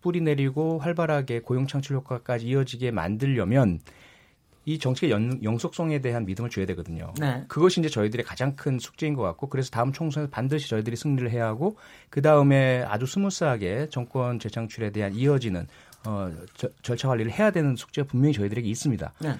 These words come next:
Speaker 1: 그러면서 그 과정에서 지금 추진하고 있는 경제 구조의 이 개편, 재편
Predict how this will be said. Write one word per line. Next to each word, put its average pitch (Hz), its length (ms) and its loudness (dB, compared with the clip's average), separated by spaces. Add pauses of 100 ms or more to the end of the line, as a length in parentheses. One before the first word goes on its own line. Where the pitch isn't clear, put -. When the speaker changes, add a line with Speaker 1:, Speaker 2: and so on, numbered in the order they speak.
(120)
Speaker 1:
그러면서 180 500 4
그 180 100 -4
과정에서 135 760 0 (360)
지금 151 260 -2
추진하고 160 540 0
있는 127 180 0
경제 117 320 -2
구조의 110 680 0 (100)
이 98 140 -6
개편, - 440 -4 (100)
재편 104 600 -2